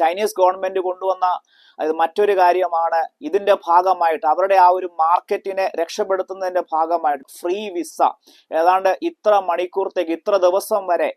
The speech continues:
അവര് ഫ്രീ വിസ അനുവദിച്ചിരിക്കുകയാണ്. ആർക്കും അവിടെ വന്ന്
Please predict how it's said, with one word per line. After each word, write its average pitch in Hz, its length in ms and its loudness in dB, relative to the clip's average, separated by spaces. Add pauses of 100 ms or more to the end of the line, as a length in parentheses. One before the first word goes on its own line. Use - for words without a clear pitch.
(500)
അവര് 180 200 2 (100)
ഫ്രീ 175 180 0 (140)
വിസ 196 180 -4 (140)
അനുവദിച്ചിരിക്കുകയാണ്. 170 840 -2 (300)
ആർക്കും 202 420 0 (140)
അവിടെ 185 320 2
വന്ന് 175 260 -2